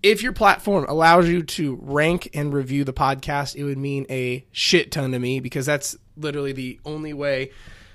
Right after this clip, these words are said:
um, that these platforms will push it to more people, so we can help more people.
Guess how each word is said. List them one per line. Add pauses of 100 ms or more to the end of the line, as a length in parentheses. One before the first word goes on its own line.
(140)
um,
that
these
platforms
will
push
it
to
more
people,
so (340)
we
can
help
more
people.